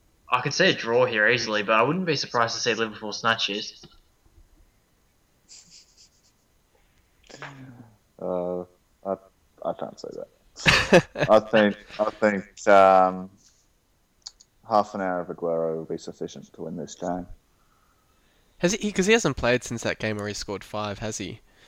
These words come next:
Speaker 2: Doesn't need to, mate.
Speaker 3: Yeah, well,
Speaker 2: Doesn't
Speaker 3: he can
Speaker 2: need
Speaker 3: just
Speaker 2: to.
Speaker 3: pick up where he left off.
Speaker 2: As we mentioned earlier, can you remind me who Mamadou Sakho's replacement at centre half is?
Speaker 3: Lovren.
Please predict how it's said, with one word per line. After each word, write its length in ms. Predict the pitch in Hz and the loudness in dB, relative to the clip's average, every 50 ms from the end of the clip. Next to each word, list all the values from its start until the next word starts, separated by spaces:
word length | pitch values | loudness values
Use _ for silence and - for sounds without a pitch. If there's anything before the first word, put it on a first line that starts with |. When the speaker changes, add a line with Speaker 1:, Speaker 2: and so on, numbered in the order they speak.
| _ _ _ _ _ _ | _ _ _ _ _ _
Speaker 2:
Doesn't 320 | 104 101 98 101 - _ 98 | 4 4 4 0 -4 _ -2
need 180 | 95 95 95 | 0 0 0
to, 100 | - 107 | -2 -6
mate. 300 | 95 92 92 90 87 - - _ _ _ | -4 -2 -2 -2 -2 -4 -6 _ _ _
Speaker 3:
Yeah, 260 | - 127 127 127 113 | -2 0 2 2 4
well, 100 | 98 90 | 2 2
Speaker 2:
Doesn't 80 | 90 120 | 2 0
Speaker 3:
he 40 | 120 | 0
can 80 | - 82 | -2 -2
Speaker 2:
need 60 | 117 | -4
Speaker 3:
just 120 | 117 110 | -4 -4
Speaker 2:
to. 60 | - 95 | -4 -2
Speaker 3:
pick 140 | 87 85 | -2 -2
up 200 | - 117 113 - | -2 -2 -4 -4
where 100 | 120 110 | -4 -6
he 60 | 107 107 | -4 -4
left 260 | 104 101 - - - | -6 -8 -8 -10 -10
off. 340 | 101 104 101 - - _ _ _ _ _ _ _ _ _ _ _ _ _ - | -10 -10 -12 -14 -18 _ _ _ _ _ _ _ _ _ _ _ _ _ 4
Speaker 2:
As 300 | 110 113 110 107 - - | 4 4 4 2 -2 -6
we 80 | 113 107 | -2 0
mentioned 440 | 107 104 101 98 - 104 98 82 | 2 2 2 0 -2 -6 -6 -4
earlier, 580 | 76 76 92 95 95 92 90 87 87 92 117 123 - _ _ _ _ _ _ _ _ _ _ _ _ _ _ _ _ _ _ _ _ _ _ - | -2 0 2 2 4 4 4 4 4 2 0 -4 -10 _ _ _ _ _ _ _ _ _ _ _ _ _ _ _ _ _ _ _ _ _ _ -20
can 320 | - - - 117 - 110 | -20 -20 -20 -12 -8 -4
you 80 | 104 98 | -2 -2
remind 380 | 95 92 95 92 92 92 92 92 | -2 0 2 2 2 2 2 2
me 140 | 92 92 92 | 0 -2 -2
who 440 | 98 98 92 87 90 90 90 - - - - _ - | 0 0 0 2 2 0 -2 -4 -6 -10 -14 _ -2
Mamadou 300 | 90 90 90 85 87 85 | 0 0 0 0 0 -2
Sakho's 580 | - - 92 87 87 - 95 87 85 85 - - | 0 2 2 2 2 2 2 2 2 0 -2 -8
replacement 520 | - - - 110 87 - - - 107 95 | -6 2 4 6 6 4 4 0 -2 -2
at 80 | - - | -2 -2
centre 220 | - 92 87 101 | -2 0 0 0
half 220 | 110 107 107 123 135 | 0 0 0 0 0
is? 180 | 135 139 - - _ _ _ _ _ _ _ - - | -2 -2 -4 -10 _ _ _ _ _ _ _ -16 -14
Speaker 3:
Lovren. 1000 | 113 110 101 101 104 113 131 143 160 165 156 135 123 101 107 117 143 185 214 | -14 -14 -14 -12 -10 -6 -4 -4 -4 -4 -6 -8 -6 -6 -4 -4 -4 -6 -6